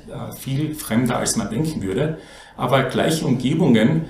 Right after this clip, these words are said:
haben dann zu dieser sogenannten konvergenten Evolution geführt, dass diese laufenden Vögel, die nicht mehr fliegen können, dann zum Teil einen sehr ähnlichen Phänotyp, also ein ähnliches Erscheinungsbild haben. Und ähnlich kann man sich das Multiple, mit dem Multiple Myelom vorstellen.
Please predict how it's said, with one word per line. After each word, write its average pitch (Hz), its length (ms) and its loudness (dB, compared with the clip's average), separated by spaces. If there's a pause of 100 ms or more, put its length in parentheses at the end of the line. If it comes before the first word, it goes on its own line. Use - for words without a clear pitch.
(140)
haben 131 400 0
dann 127 200 -2
zu 123 120 -4
dieser - 320 -4
sogenannten 113 580 -2
konvergenten 143 680 0
Evolution 110 560 -2
geführt, 151 560 -2
dass - 160 -4
diese 143 480 0 (280)
laufenden 117 560 -2
Vögel, 131 360 -2
die 127 100 -4
nicht 113 220 -2
mehr 113 100 -4
fliegen 127 380 -6
können, 120 380 2 (380)
dann 117 360 0 (300)
zum - 260 -2
Teil 110 240 2
einen 113 220 2
sehr - 220 -2
ähnlichen 113 360 0
Phänotyp, 113 520 0
also 110 220 -4
ein 104 100 -4
ähnliches 113 380 0
Erscheinungsbild 107 800 -6
haben. - 320 -10 (420)
Und 113 160 -2
ähnlich 170 320 4
kann 139 140 0
man 135 120 4
sich - 200 -4
das - 340 -6
Multiple, 120 580 -2
mit 117 200 0
dem 117 80 2
Multiple 120 380 2
Myelom 110 680 2
vorstellen. - 600 -8